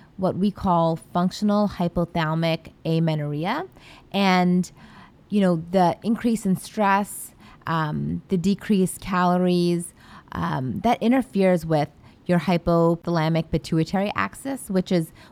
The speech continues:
what guides, you know, all the hormonal regulation, you know, for ovulation. So when that happens, we, um, women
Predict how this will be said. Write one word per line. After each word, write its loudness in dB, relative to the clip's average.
what 4
guides, 2
you 2
know, 6
all 2
the 2
hormonal 2
regulation, -2
you -2
know, 0
for 2
ovulation. -2
So 2
when 4
that 2
happens, -2
we, 2
um, 2
women 4